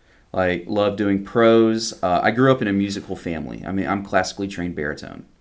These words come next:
okay? Uh, I had to work through some of those things because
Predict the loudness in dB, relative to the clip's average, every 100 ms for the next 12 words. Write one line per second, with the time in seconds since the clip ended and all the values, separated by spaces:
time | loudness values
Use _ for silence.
0 | -18 -8 -8 -8 _ -20 -20 -20 -20 _
1 | 2 2 2 -4 _ _ _ _ _ _
2 | 2 4 2 0 0 4 2 2 -4 -2
3 | -2 0 0 0 -2 -2 2 4 2 -2
4 | -4 -8 -2 4 4 4 2 -2 -8